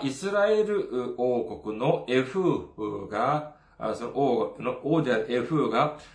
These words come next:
バールの預言者たちを殺すために、罠に貶めようとする場面でありますけれども、ここに、この、え、衣装係というのが出てきます。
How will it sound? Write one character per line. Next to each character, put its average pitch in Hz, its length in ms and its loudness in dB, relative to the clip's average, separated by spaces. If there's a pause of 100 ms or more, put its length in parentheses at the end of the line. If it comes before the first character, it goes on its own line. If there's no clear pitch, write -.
バ 254 320 6
ー - 0 -
ル 123 380 0
の 110 220 0
預 107 200 2
言 151 160 2
者 139 80 -8
た 117 140 -4
ち - 180 -8
を 123 180 -2
殺 175 200 4
す 233 100 2
た 233 100 0
め - 140 0
に、 156 260 -4 (140)
罠 139 460 2
に 156 360 -2
貶 - 380 -4
め 131 140 -2
よ 123 180 2
う 110 60 -6
と 107 100 -4
す - 140 -6
る 113 120 0
場 117 140 2
面 107 180 -6
で 101 80 -6
あ 101 40 -4
り 101 100 -6
ま 101 140 -8
す - 100 -14
け 92 80 -12
れ 90 60 -8
ど 90 120 -10
も、 - 120 -12
こ - 60 -16
こ 196 120 0
に、 220 300 2 (340)
こ 165 80 -4
の、 - 300 -2
え、 107 280 -4
衣 117 200 -6
装 294 400 2
係 175 680 0
と 127 60 -6
い 117 240 -6
う 110 120 -2
の 110 140 -6
が 175 220 2
出 151 80 0
て 117 180 -4
き - 140 -12
ま 92 180 -12
す。 - 160 -20